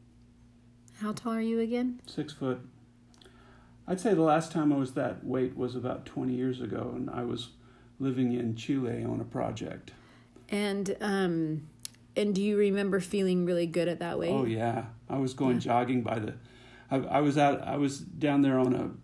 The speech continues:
Speaker 2: project for a company, and I was, I was,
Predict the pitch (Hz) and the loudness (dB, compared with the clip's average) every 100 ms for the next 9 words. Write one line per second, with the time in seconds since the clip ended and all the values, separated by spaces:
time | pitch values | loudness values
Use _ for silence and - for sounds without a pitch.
0 | - - - - 160 143 131 127 - - | -20 -20 -20 -4 4 4 4 0 -2 -6
1 | 131 127 139 123 - 120 120 117 117 - | -6 -4 -2 -2 0 0 0 0 -4 -10
2 | - - - - 131 131 123 123 123 127 | -20 -20 -20 -4 0 2 2 0 -2 0
3 | 127 123 | -2 -4